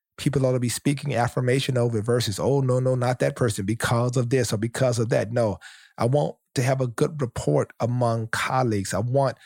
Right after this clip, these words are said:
to make certain that my witness is right. And then my focus. I want to be very sure that I am focused now more than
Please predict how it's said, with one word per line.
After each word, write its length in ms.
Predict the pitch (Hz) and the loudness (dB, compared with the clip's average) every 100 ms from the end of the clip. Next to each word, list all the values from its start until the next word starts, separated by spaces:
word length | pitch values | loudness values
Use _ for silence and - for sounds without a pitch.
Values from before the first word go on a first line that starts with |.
| - _ | -20 _
to 120 | - | 0
make 240 | 131 123 113 | 2 2 0
certain 540 | - - 78 101 82 - _ - | -2 2 2 0 -6 -12 _ 0
that 180 | 110 | 0
my 140 | 113 107 | 2 0
witness 600 | 101 127 139 117 107 - | 2 0 -2 -4 -4 -4
is 180 | 107 - | -4 -4
right. 240 | 90 76 - | -2 -4 -4
And 160 | 151 165 | -2 2
then 340 | 202 190 160 - _ _ 151 | 2 0 -4 -12 _ _ -2
my 120 | 135 | 0
focus. 560 | - 127 - - - - _ _ _ _ - | 0 -2 -4 -8 -8 -12 _ _ _ _ -2
I 60 | 123 | 0
want 280 | 120 156 | 2 2
to 60 | 185 | 0
be 160 | 190 165 | 0 -2
very 360 | 123 143 180 | 0 0 0
sure 560 | - - 69 50 - - _ _ _ _ _ _ | -2 -4 -6 -8 -12 -20 _ _ _ _ _ _
that 100 | 117 | 0
I 80 | 110 | 2
am 180 | 120 113 | 0 -2
focused 500 | - 156 139 151 - | 0 0 2 -2 0
now 220 | 131 123 | 0 0
more 320 | 123 123 135 | 0 0 0
than 180 | 131 | -2